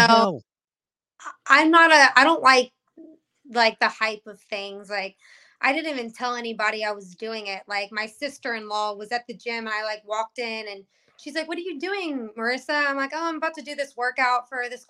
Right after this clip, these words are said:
Speaker 2: qualifier I'm doing." And she's like, "Oh, okay, cool. I'll watch you." And then she had no idea what I was doing. And, and then I did it. And, like,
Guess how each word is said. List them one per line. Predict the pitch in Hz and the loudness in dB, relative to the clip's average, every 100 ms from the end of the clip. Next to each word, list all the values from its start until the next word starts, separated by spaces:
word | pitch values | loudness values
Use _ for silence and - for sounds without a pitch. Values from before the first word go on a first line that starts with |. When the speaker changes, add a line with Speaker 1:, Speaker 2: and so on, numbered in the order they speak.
| - | -6
Speaker 2:
qualifier | 226 240 240 240 233 226 | -4 -4 -2 -2 -2 -6
I'm | 233 | -8
doing." | 233 233 233 226 | -10 -10 -10 -12
And | 226 | -14
she's | 226 240 | -14 -6
like, | 233 233 | -4 -2
"Oh, | 311 | -2
okay, | 311 302 302 | 0 -4 -4
cool. | 302 | -2
I'll | 277 277 | 0 2
watch | 254 262 277 | 2 0 -4
you." | 277 269 - _ _ _ _ _ - | -10 -10 -12 _ _ _ _ _ -8
And | 247 | -4
then | 254 233 220 | -2 -2 -6
she | 214 | -4
had | 277 233 | -2 0
no | 226 269 | 0 2
idea | 269 240 254 | 2 0 -6
what | 247 | -2
I | 247 | -2
was | 240 202 | -2 -8
doing. | 190 247 247 240 233 | -8 -6 -4 -6 -8
And, | 196 190 _ _ _ _ | -12 -16 _ _ _ _
and | 240 240 | -4 0
then | |
I | 240 220 | 0 0
did | 226 240 | -2 0
it. | 240 233 | -2 -4
And, | 233 220 208 208 _ _ _ | -8 -12 -14 -20 _ _ _
like, | 220 208 | -6 -6